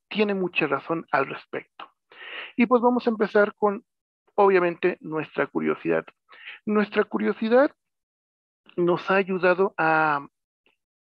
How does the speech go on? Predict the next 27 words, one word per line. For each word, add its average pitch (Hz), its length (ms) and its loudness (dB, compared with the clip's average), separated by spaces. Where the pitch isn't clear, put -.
tratar 208 400 0
de 208 60 -6
entender 180 640 0
cómo 240 260 0
funcionan 185 560 0
las 147 180 -2
cosas, 156 440 -2
qué 208 120 2
es 196 40 4
lo 196 120 0
que - 120 -2
pasa - 300 -2
y 165 120 2
rodea 147 420 0
alrededor 135 420 -4
de 135 60 -12
nosotros. - 440 -6
Nuestra 156 380 -4
curiosidad 156 540 0
nos 160 220 -6
ha 156 60 2
llevado 147 420 2
recientemente 139 800 -8
a 147 40 0
llegar 131 260 -4
a 127 60 -6
Marte. 165 400 0